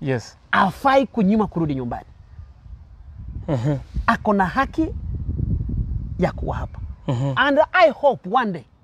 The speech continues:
Speaker 2: any government in the future
Speaker 1: Yes.
Speaker 2: will look at this. Kwamba kitu kama hiki
Speaker 1: Mhm.
Speaker 2: kisifanyiwe mtu yeyote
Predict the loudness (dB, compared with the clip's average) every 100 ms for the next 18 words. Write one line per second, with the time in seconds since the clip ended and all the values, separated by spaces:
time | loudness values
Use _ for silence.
0 | _ _ _ -20 _ _ _ _ _ _
1 | _ _ -20 -4 0 2 4 4 4 2
2 | -2 -2 -4 -4 -4 -4 -6 -6 -10 -12
3 | -2 -2 -2 -6 -10 -12 -14 -16 -4 2
4 | 4 2 -4 -10 -10 -10 -12 -20 -20 -18
5 | -16 -16 -16 -14 -14 -12 -12 -14 -6 -6
6 | -4 -6 -8 -10 -6 0 2 2 -2 -4
7 | -10 -10 -12 -18 -8 -6 2 4 4 0
8 | 2 4 4 2 2 2 2 2 -2 0
9 | 0 0 -2 -4 -6